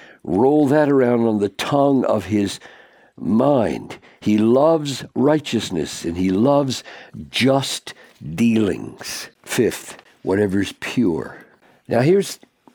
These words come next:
we've seen it already, but let me draw it out here. What Paul is doing in these words, true, honorable, just,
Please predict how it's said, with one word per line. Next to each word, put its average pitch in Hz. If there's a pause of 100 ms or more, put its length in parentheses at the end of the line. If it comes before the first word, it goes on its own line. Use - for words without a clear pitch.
(680)
we've 127
seen 190
it 135
already, 98
but 60 (640)
let 131
me 147
draw 110
it 95
out 76
here. - (560)
What -
Paul 208
is 120
doing 85 (960)
in 107 (100)
these 107
words, 90 (140)
true, 131 (1600)
honorable, 117 (760)
just, 98